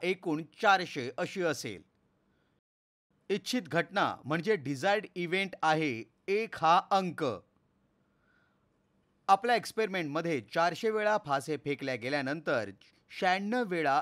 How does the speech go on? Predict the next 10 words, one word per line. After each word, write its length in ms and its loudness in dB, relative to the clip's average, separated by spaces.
एक 220 -2
ही 140 -6
संख्या 460 0
आलेली 400 -2
आहे, 240 -4
त्यामुळे 480 2
या 100 2
प्रयोगाची 540 -2
संख्या 480 -2
ज्यात 260 2